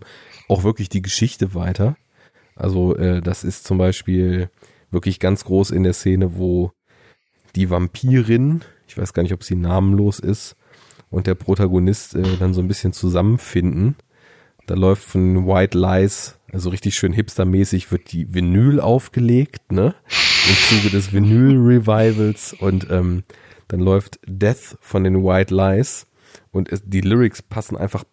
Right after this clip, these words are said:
perfekt zu dem, was da gerade zwischen den zwei Figur-, äh, Figuren passiert. Fand ich auch super und, ähm, zwischenzeitlich echt auch total creepy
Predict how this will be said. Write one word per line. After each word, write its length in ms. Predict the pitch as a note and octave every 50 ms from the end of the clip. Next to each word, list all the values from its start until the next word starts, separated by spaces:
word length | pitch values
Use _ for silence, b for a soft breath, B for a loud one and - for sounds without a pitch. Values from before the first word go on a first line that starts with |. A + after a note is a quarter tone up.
| _ _
perfekt 640 | - - - G2+ G#2+ - - - - C3 - _ -
zu 160 | - - G#2+
dem, 260 | F2+ F#2+ F#2+ G2 G2+ G2
was 140 | G2 -
da 80 | - G#2+
gerade 300 | F2+ F2+ F2+ F#2 F#2 F2+
zwischen 260 | - - G2 F#2 G#2
den 140 | G2 F#2+ F#2
zwei 220 | - - G2+ F#2+
Figur-, 420 | F#2 - G2 F#2 F#2+ G2 G#2 F#2 -
äh, 200 | C#2+ D2 E2 F#2+
Figuren 360 | - - G2+ G2+ G#2 G2+ G2
passiert. 440 | - G#2 F#2+ - - G2+ G2+ A#2+ - B B B B B B B B B B _ _ _ _ _ _ _ _ _ _ _ - - - - - - -
Fand 160 | - A2 A2
ich 100 | A2 A2
auch 140 | G2+ G2+ F#2+
super 380 | - G#2+ G2 - A2 F#2+ F2+ B1+
und, 240 | A1 F2+ F2+ F2 -
ähm, 340 | E2+ F2+ F2 E2+ F2 E2+ - b b b b b b
zwischenzeitlich 760 | b - G#2 - - - - A2+ G#2+ G#2+ - G2+ G2 - -
echt 280 | - G2 - - - -
auch 460 | F#2+ F#2+ G2 G2 G2 - - - - - - - - - - - - -
total 380 | - F#2+ - - G2 F#2+ F#2
creepy 720 | - - - - - A2 G#2+ G2+ - - D3+ D#3+ F3+ G3